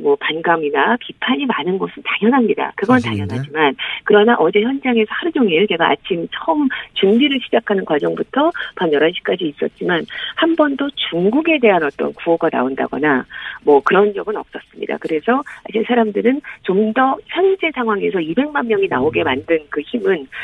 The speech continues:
Speaker 1: 아이들이 다쳤고 폭동과 폭도로 규정되었고 이것에 대해서 우리의 지도자가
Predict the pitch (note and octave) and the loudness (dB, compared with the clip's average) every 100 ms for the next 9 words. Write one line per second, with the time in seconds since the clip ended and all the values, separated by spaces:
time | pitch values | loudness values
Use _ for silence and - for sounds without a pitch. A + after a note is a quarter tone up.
0 | - - - D3+ G#3+ A3+ A3+ C#4+ E4 _ | -14 -8 2 4 4 2 -2 -2 -6 _
1 | - - - F4 - - - _ _ - | -10 -8 -6 -8 -2 -2 -2 _ _ -4
2 | D#4+ - F4 D#4+ D4+ C#4 D#4+ E4+ - - | -2 2 2 0 -4 0 0 -2 -12 -20
3 | - - C4+ C#4 - _ - E3+ G3 F3 | -2 -2 0 0 -2 _ -10 0 0 2
4 | C#3+ C3+ - C#3 - - - - F#3+ C4 | 0 -2 -6 -6 -6 -18 -10 -4 0 2
5 | C4 A#3 G3+ G3 A3 C4 D#3+ B3 D4 D4 | 0 2 2 2 0 0 0 2 2 0
6 | - - C#3+ - A3 C#4 | -4 -4 -2 -2 0 0